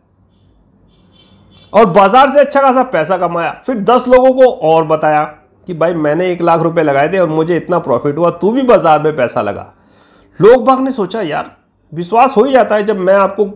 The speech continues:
एक बार नहीं, दो बार नहीं, तीन बार कहूंगा तो एक बार तो आप definitely कुछ शेयर तो लोगे ही। और जब आपको प्रॉफिट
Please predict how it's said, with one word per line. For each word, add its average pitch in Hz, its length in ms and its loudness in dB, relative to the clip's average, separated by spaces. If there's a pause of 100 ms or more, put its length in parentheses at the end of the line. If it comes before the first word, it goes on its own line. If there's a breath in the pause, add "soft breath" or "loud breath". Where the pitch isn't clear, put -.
(100)
एक 180 240 -2
बार 180 180 2
नहीं, 180 200 -2
दो 170 200 0
बार 170 180 0
नहीं, 175 180 -2
तीन 180 260 -6
बार 175 160 2
कहूंगा 170 280 0
तो 175 180 -4
एक 175 260 -2
बार 180 140 2
तो 180 140 -4
आप 175 200 0
definitely 175 420 -2
कुछ 180 220 -6
शेयर 175 280 -2
तो 180 120 0
लोगे 156 300 2
ही। 156 140 -6 (1160 soft breath)
और 196 180 4
जब 277 180 6
आपको 277 340 4 (120)
प्रॉफिट 233 460 -2